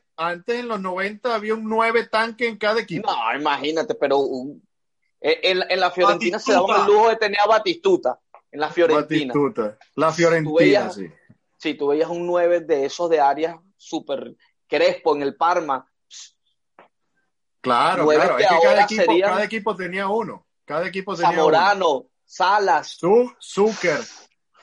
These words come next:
Speaker 3: Bueno, más allá que,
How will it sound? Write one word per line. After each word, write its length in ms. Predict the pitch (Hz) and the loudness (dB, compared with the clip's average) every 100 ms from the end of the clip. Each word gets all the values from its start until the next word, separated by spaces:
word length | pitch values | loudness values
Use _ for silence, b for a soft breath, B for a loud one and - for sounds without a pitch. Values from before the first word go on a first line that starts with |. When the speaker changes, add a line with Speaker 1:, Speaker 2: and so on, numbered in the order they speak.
| b _ - | b _ -10
Speaker 3:
Bueno, 180 | 170 | -6
más 180 | 165 175 | -2 0
allá 1040 | 208 208 214 214 214 202 175 151 131 123 _ | 2 2 2 4 4 4 2 0 -2 -10 _
que, 880 | 160 160 151 147 139 131 123 113 | -8 -6 -6 -4 -4 -4 -6 -12